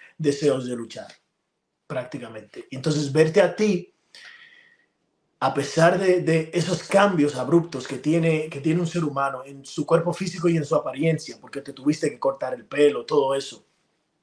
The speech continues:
y verte enfrentar eso, tener el coraje de compartirlo, primero que todo,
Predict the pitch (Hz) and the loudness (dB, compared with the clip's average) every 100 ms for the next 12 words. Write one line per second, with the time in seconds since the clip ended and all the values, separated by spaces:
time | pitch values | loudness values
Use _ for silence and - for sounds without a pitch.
0 | _ _ _ - - - - - 135 151 | _ _ _ -20 -20 -20 -18 0 4 6
1 | 196 220 240 220 208 196 165 196 170 127 | 6 6 4 4 4 2 6 4 4 0
2 | - 120 - _ _ _ 165 165 254 285 | -6 -10 -12 _ _ _ 0 4 6 4
3 | - - - - 156 147 143 135 - - | 4 2 4 2 2 0 0 -4 -6 -8
4 | 175 160 - - _ _ _ _ _ _ | -6 -6 -6 -20 _ _ _ _ _ _
5 | 156 147 165 170 160 156 - - | -2 2 4 2 -2 -2 -2 -10